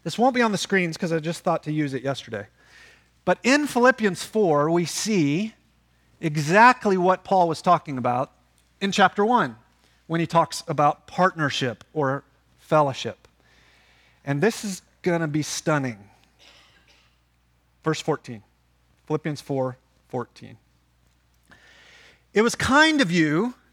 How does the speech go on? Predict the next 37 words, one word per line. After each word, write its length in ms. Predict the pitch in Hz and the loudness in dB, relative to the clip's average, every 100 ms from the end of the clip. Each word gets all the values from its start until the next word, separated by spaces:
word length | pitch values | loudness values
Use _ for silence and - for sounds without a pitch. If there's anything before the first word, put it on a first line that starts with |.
| - | -6
to 100 | 196 | -4
share 300 | - 208 196 | 0 2 4
my 180 | 185 180 | 4 2
trouble. 460 | - 214 147 - _ _ _ _ _ _ _ _ _ - | 2 2 2 -6 _ _ _ _ _ _ _ _ _ -4
And 140 | 180 | 0
you 120 | 277 | 2
Philippians 540 | 277 262 254 254 196 175 | 2 4 2 4 -2 0
yourselves 420 | 185 - 214 151 | 0 2 2 2
know 280 | 202 180 143 | 2 4 4
that 260 | 170 170 | 2 0
in 180 | 202 247 | 0 0
the 60 | 285 | 2
beginning 680 | 269 170 226 226 151 170 220 _ - | 0 0 0 0 0 -2 -6 _ 0
of 320 | 180 190 175 | 2 2 0
the 80 | 180 | 2
gospel," 560 | 190 175 - 127 104 _ _ _ - | 4 4 0 -10 -10 _ _ _ -8
he's 160 | 180 | -4
talking 280 | - 214 220 | 2 2 2
about 340 | 185 170 156 _ _ _ _ _ | 4 4 4 _ _ _ _ _
when 220 | 165 190 | -2 0
he 120 | 185 | 2
moved 460 | 185 185 208 262 233 | 0 2 4 2 2
into 160 | 254 247 | 0 0
the 120 | 226 | -2
city, 480 | - 208 190 190 - | 0 2 2 0 -2
there 100 | 175 | -2
was 140 | 165 147 | -2 -2
no 320 | 170 196 226 | 0 2 2
Christians. 800 | - 214 - 185 175 170 - - _ _ _ - | 2 -2 0 -2 -2 -2 -12 -20 _ _ _ -6
He 100 | 160 | -6
shared 340 | - 202 226 | 0 2 2
the 60 | 220 | 4
gospel, 440 | 202 190 - 190 | 6 6 6 -4
people 280 | 180 190 170 | -2 -4 -6
started 420 | - - 185 185 | -6 0 2 0
becoming 480 | 160 151 - 185 180 | -4 -8 -4 -4 -2
Christians, 640 | - 185 - 170 156 147 | -2 -2 -2 -4 -4 -8